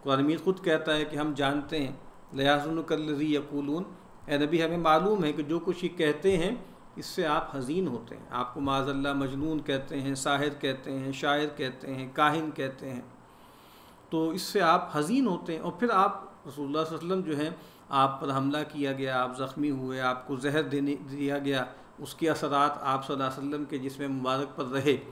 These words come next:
फिर आप बीमार होते थे, आपको बुखार आता था, बल्कि हम देखेंगे वो रिवायत भी कि जैसे दो आदमियों के बराबर नबी अकरम सल्लल्लाहु अलैहि वसल्लम को बुखार आता था,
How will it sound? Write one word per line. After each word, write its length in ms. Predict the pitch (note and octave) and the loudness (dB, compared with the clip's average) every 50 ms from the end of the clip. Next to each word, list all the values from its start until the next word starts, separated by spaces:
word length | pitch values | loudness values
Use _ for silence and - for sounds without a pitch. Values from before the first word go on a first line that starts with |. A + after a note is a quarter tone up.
| - - - - - - - - - - | -18 -20 -20 -20 -20 -20 -20 -8 -2 2
फिर 100 | D#3+ D#3 | 6 8
आप 360 | D#3 C#3+ C#3+ C#3+ - - - - - - - | 8 8 8 6 2 -4 -12 -16 -12 -6 -2
बीमार 380 | D#3 D3+ D3 C#3+ D3 D#3 D#3 | 0 4 6 8 8 8 6
होते 320 | C#3+ C#3 C#3 C#3 - D3 C3+ | 4 0 -2 -2 -2 -4 -4
थे, 240 | C#3 - C#3 C3 B2+ | -2 -4 -4 -4 -2
आपको 340 | B2+ B2 B2+ - - - C#3 | -2 -2 -2 -4 -6 -8 -8
बुखार 420 | C3 C3+ C3 - D3 D3 D3+ D3+ | -6 -6 -2 2 4 4 6 4
आता 280 | C#3+ C3 C3 - C#3 C3+ | 4 0 0 0 -2 -2
था, 160 | C3+ C3+ B2+ | -2 -2 -2
बल्कि 280 | B2 B2+ B2 B2 D3+ | -2 -4 -6 -4 -4
हम 200 | C#3 B2+ B2+ B2 - - - - - - - - | -4 -2 -4 -4 -6 -10 -16 -20 -20 -20 -12 -8
देखेंगे 340 | D#3 D#3 D#3 - F3 E3 D#3 | -6 -6 -4 -4 -4 -2 -2
वो 120 | D3+ D3+ | 0 0
रिवायत 400 | C#3 C#3 B2+ C3 C3+ C#3+ C#3+ - - | 0 0 2 2 2 0 0 -2 -6
भी 100 | C3 B2 - - - - - - - - - - - - - - | -10 -12 -12 -14 -20 -20 -20 -20 -20 -20 -20 -20 -20 -20 -8 -2
कि 100 | D3+ D3 C#3+ - C#3 - - - - - D3 C#3 C3+ | -2 0 0 -2 -4 -10 -14 -14 -10 -6 -4 -4 -2
जैसे 320 | C3+ D3+ C#3 - F3+ D#3+ - - - C#3+ C3+ | 0 0 0 2 0 0 0 -2 -6 -4 2
दो 140 | C#3 F#3 G3+ G3+ | 6 6 8 10
आदमियों 480 | F3+ E3+ E3 - F3 F#3+ G3 G3+ G3 | 10 8 8 6 4 2 2 2 2
के 120 | F#3 F#3+ F#3 | 2 2 2
बराबर 520 | D3+ D3+ D3 D3 D3+ D#3 E3+ D#3+ C#3+ B2 - D3 | 4 6 8 8 8 8 6 2 0 -2 -4 -4
नबी 320 | D3 C#3 C#3+ D#3 D#3 D#3 | -4 -2 -2 0 2 2
अकरम 260 | D3 D3 C#3+ D3+ E3 | 2 2 0 -2 -6
सल्लल्लाहु 580 | D3 - D3 C3+ C#3 C#3 C#3 D3+ D#3 D3 D3+ D3 | -6 -6 -6 -6 -4 0 4 4 4 4 4 2
अलैहि 240 | C#3+ C#3 C#3 C#3+ C#3 | 0 0 0 0 -2
वसल्लम 320 | C3+ D3 D3 D3 D3+ D3+ | -4 -4 -6 -4 -4 -4
को 140 | C#3+ C#3+ D3 | -4 -4 -6
बुखार 380 | C3+ C3+ B2+ - C#3 C#3 C#3 | -6 -6 -2 0 0 0 0
आता 260 | D3 B2 A#2 - - B2 | 0 -2 -4 -4 -8 -10
था, 200 | - - - - | -10 -14 -18 -20